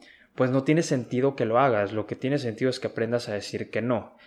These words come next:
Sin embargo, muchas veces sentimos esa como responsabilidad o ese, es-, ese sentimiento que no nos deja decir que no. Tenemos que aprender a decir que no. De hecho, la palabra no es una de las palabras que más patrimonios ha salvado,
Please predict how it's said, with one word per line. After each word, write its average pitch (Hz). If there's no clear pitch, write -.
Sin 120
embargo, 123
muchas 135
veces 131
sentimos 127
esa 131
como 123
responsabilidad 120
o 117
ese, 135
es-, -
ese 147
sentimiento 139
que 117
no 127
nos 156
deja 175
decir 117
que 110
no. 104
Tenemos 156
que 156
aprender 131
a 131
decir 104
que 101
no. 95
De 120
hecho, 151
la 127
palabra 131
no 135
es 135
una 139
de 135
las 123
palabras 127
que 117
más 151
patrimonios 139
ha 123
salvado, 107